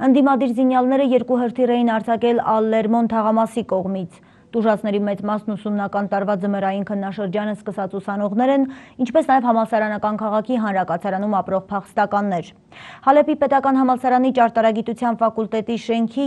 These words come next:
և կից հանրակացարանի մոտ տեղի ունեցած պայթյունից բացի,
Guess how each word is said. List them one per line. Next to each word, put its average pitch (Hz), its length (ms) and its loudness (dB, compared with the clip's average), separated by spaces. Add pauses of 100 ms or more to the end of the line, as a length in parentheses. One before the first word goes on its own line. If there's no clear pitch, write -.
և - 200 0
կից 233 240 -4
հանրակացարանի 208 720 0
մոտ 220 160 -2
տեղի 185 180 -2
ունեցած 185 320 -4 (100)
պայթյունից 190 400 -4 (100)
բացի, 196 300 0